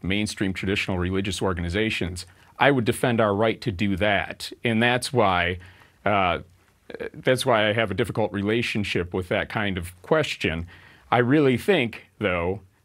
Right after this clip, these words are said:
that if people did learn about us, they would find much less objectionable than they think. Uh, but people aren't, some people aren't willing to do that, but our public office holders should do a better job, and they should have more elevated standards.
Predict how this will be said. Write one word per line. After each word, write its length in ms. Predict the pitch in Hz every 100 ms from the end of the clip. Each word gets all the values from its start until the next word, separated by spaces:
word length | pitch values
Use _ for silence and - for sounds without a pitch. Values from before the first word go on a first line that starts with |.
| _
that 320 | - 107 98 -
if 240 | 113 107
people 220 | 110 101
did 180 | 92 107
learn 260 | 104 113 101
about 300 | 101 101 98
us, 120 | 98
they 120 | 107
would 160 | 92 98
find 340 | 135 120 104
much 300 | 104 107 -
less 240 | 107 98
objectionable 760 | 104 90 110 107 147 92 98 95
than 140 | 98
they 160 | 90 87
think. 480 | 90 110 87 90 - - _ _ -
Uh, 320 | 95 90 92
but 480 | 131 180 113 98 - - _ _ _
people 320 | 160 - 127
aren't, 320 | 131 127 - -
some 240 | - 156 143
people 240 | 151 127
aren't 200 | 117 113
willing 240 | 120 110
to 80 | 95
do 180 | 92 185
that, 380 | 113 90 90 131
but 320 | 98 92 90 - 120
our 280 | 107 95 90 - _ _ _ -
public 280 | 170 123
office 360 | 113 104 98 104
holders 340 | 113 101 92
should 180 | 87 101
do 160 | 95 90
a 40 |
better 320 | 85 98 92
job, 480 | 87 104 98 82 82
and 100 | 92
they 100 | 92
should 280 | 95 - 92
have 360 | 104 92 87 90
more 240 | 104 92
elevated 520 | 95 90 90 80 92
standards. 760 | - 90 87 82 - 90 -